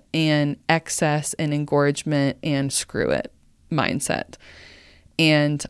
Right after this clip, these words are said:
I usually lean toward, I don't as much lean toward the excess side, although I have in the past. Um, and I think because black and white thinking,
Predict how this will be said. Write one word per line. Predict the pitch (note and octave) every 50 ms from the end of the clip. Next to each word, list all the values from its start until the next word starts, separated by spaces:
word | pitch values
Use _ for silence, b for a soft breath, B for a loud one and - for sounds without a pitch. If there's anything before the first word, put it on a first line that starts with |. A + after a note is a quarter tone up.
| -
I | D3+ D#3+
usually | D#3+ F3 F3 F3+ F#3 G3 G3+ A3+ B3 A#3+ A3+
lean | G#3 F#3 F3+ F3+ F#3 F#3+
toward, | F#3 - - F#3 E3+ D#3+ D#3+ D3+
I | - - E3+
don't | E3 - F3+ F#3 G3 G3 - - - _ - -
as | E3+ F3 E3+ E3+ E3+
much | D#3+ D#3 D#3 D#3 - -
lean | E3 D#3 D3+
toward | D3+ - D#3+ D3+ D3 D3+ - _ _ _ _ _ -
the | - -
excess | - D#3+ - - - G#3+ G#3 G#3 -
side, | - A#3+ A#3+ A#3+ B3 -
although | - F3+ D#3+ D#3+ D3+ D3 D3
I | D3 D3
have | D3+ - - - - - C#3+ C#3 C#3+ D#3+ F3+ G#3+ C4 - - - - -
in | - F3+ F#3
the | F#3
past. | F#3 - - F3+ F3+ G3+ A3 - - - - - - - _
Um, | - E3+ D#3+ B1+ - - - D3+ - - _ _ _ _ _ - - _ _ _
and | - E3+ D#3
I | D#3
think | D#3 - E3+ D#3+ -
because | - D#3 - - E3 D#3+
black | - D3 D#3 D#3 -
and | F3
white | D#3+ D#3 - -
thinking, | - D#3+ D#3 D3 - E3 D#3+ D#3+ D#3 D3+